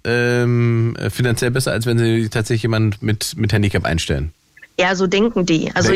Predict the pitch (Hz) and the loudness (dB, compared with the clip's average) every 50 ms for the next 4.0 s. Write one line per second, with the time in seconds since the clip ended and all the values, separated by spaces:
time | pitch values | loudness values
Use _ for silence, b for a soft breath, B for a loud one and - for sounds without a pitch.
0 | 196 208 240 - - - - 233 220 - - 208 220 240 - - 208 202 202 214 | 2 2 0 0 0 0 0 0 -2 0 0 0 0 0 -2 -2 0 0 0 0
1 | 226 - 202 202 202 214 202 - 214 202 - 202 185 - 185 185 190 185 - - | 0 -2 -2 -2 -2 -2 0 -2 -4 -2 0 0 0 2 2 0 0 0 0 0
2 | 214 220 220 226 226 226 226 220 220 208 - - 208 202 202 196 196 196 196 190 | 0 0 2 0 0 0 0 -2 -2 -2 -2 0 0 2 2 2 0 0 0 0
3 | 190 190 185 - - - 208 208 - - 208 220 233 233 - 269 262 262 285 | -2 -2 -4 -6 -6 -6 -6 -4 -2 0 2 2 2 0 0 -2 -2 -2 -4